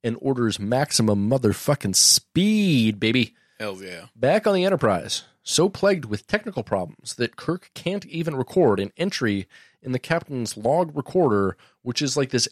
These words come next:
Speaker 1: ancient metal folder.
Speaker 2: Oh, yeah, that's the thing that I think had the signature in it.
Speaker 1: Oh, no, I don't think so.
Speaker 2: Oh, maybe
Speaker 1: Well,
Speaker 2: not.
Speaker 1: it had, like, a metal thing, like, a
Speaker 2: Yeah.
Speaker 1: signature in the, like, the inside door, but it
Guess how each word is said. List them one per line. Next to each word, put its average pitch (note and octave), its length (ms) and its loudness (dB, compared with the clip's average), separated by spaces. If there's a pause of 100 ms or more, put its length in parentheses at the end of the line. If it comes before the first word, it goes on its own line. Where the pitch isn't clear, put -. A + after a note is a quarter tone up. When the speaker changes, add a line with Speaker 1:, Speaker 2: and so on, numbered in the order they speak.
(100)
Speaker 1:
ancient E3 400 -2
metal B2 300 2
folder. G#2+ 720 -2 (640)
Speaker 2:
Oh, A#2+ 80 4
yeah, A#2 160 6
that's A2+ 180 2
the - 60 -16
thing A2 140 2
that G2 100 -2
I A2 40 -10
think G2+ 200 -10
had F#2 160 -8
the F2 80 -18
signature G2 400 -10
in G#2 120 -12
it. - 80 -20 (260)
Speaker 1:
Oh, G#2+ 460 -6 (300)
no, A#2 140 -16
I D3+ 80 -16
don't G3+ 180 -20
think F3 160 -20
so. - 120 -20 (200)
Speaker 2:
Oh, G#2+ 260 -8
maybe - 220 -18
Speaker 1:
Well, C#3 180 2
Speaker 2:
not. E3 100 0
Speaker 1:
it D3+ 60 -2
had, G#3 140 0
like, F#3+ 140 -2
a D3 60 0
metal A2+ 400 2
thing, G#2 400 -6
like, G#2 180 -6
a G#2 40 -2
Speaker 2:
Yeah. G#2 140 0
Speaker 1:
signature A#2 500 -2
in G#2+ 120 -4
the, G2+ 100 -10
like, G#2 200 -8
the A2 100 -16
inside G#2 460 -6
door, G2+ 280 -4
but G#2 140 -6
it G#2 100 -4